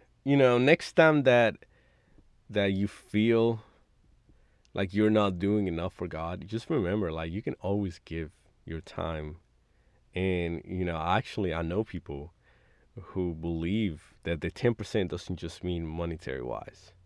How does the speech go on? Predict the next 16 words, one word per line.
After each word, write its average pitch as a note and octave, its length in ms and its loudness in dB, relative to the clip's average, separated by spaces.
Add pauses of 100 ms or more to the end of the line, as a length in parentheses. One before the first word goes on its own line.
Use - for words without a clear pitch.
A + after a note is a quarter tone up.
(460)
that D#2+ 100 -4
the E2 80 -6
ten G2+ 180 -2
percent F#2 320 -4
also E2 220 -6
means D#2 500 -8 (1120)
giving E2+ 240 -2
ten F#2+ 180 -2
percent F2 260 -8
of D#2 120 -10
all E2+ 120 -2
your D#2 120 -6
day, D#2 320 -6 (880)
giving E2+ 260 -4
ten G#2 200 0
percent F2+ 520 -6